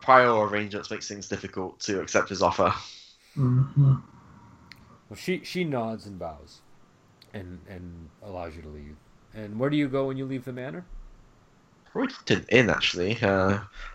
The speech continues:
Speaker 1: let Ping and <laughs> get some good hard-earned rest. Um,
Speaker 2: Yeah.
Speaker 1: is it,
Speaker 2: Yeah.
Speaker 1: what's the inn? What's the local inn? Uh, don't remember.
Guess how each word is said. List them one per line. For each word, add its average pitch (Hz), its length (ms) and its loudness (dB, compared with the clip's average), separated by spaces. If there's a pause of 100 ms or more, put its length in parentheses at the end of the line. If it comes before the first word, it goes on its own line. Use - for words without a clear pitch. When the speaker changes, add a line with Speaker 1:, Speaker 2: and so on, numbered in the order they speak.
Speaker 1:
let - 280 0
Ping 104 440 4
and 98 220 2 (580)
<laughs> - 640 -2
get - 140 6
some 107 260 0
good 110 220 6
hard-earned 110 920 6 (160)
rest. 104 380 4 (100)
Um, 107 760 -2 (360)
Speaker 2:
Yeah. 131 340 4
Speaker 1:
is 113 100 2
it, 123 100 2 (180)
Speaker 2:
Yeah. - 60 -16 (140)
Speaker 1:
what's - 160 -4
the 175 160 -2
inn? 180 200 -2
What's 165 180 2
the 151 120 4
local 147 400 6
inn? 151 260 2 (600)
Uh, 98 440 0 (200)
don't - 160 -2
remember. 90 400 -2